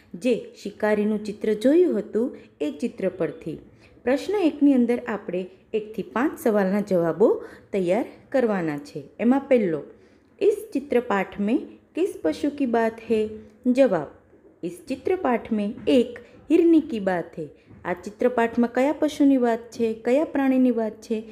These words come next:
તો કે હરણીની. બીજો, "આપને કિન કિન પશુઓ કો દેખા હૈ?" તમે કયા કયા પ્રાણીઓને જોયા છે?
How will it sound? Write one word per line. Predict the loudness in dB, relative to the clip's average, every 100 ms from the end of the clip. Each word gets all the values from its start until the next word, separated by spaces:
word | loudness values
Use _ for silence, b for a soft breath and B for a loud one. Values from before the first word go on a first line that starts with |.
| B _
તો | -6
કે | 0 2 2 0 B -10
હરણીની. | 0 4 6 4 2 -4 -6 -10 -20 _ _ _
બીજો, | -4 -2 -2 -4 -6 -16 _ _ _ _ _ _ _ -2
"આપને | 0 2 2
કિન | 2 -2 -2 -2
કિન | -2 0
પશુઓ | 0 2 2
કો | 2 0
દેખા | 0 -2 -2 -6
હૈ?" | -6 -8 -14 B B _
તમે | 2 4 2 -6 0
કયા | 2 2
કયા | 2 0 0
પ્રાણીઓને | 2 2 4 4 2 2
જોયા | 0 0 -2
છે? | -6 -6 -8